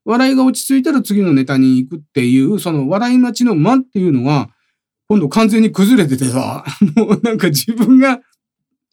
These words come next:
ギャグを言うと、お客さんの笑いをさ、わ-、待ってらんないの怖くて。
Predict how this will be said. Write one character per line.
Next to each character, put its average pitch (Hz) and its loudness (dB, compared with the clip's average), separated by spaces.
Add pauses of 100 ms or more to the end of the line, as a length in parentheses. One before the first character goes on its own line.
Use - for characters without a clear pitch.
(280)
ギ 165 -4
ャ 262 0
グ 220 4
を - 4
言 160 0
う 151 2
と、 151 0 (1300)
お 160 -4
客 240 0
さ 262 4
ん 240 4
の 156 2
笑 160 0
い 170 4
を 156 2
さ、 131 -4
わ-、 135 -4
待 185 2
っ - -2
て 180 -2
ら 160 2
ん 185 2
な 190 2
い 151 2
の 131 0
怖 156 -2
く 147 -10
て。 - -12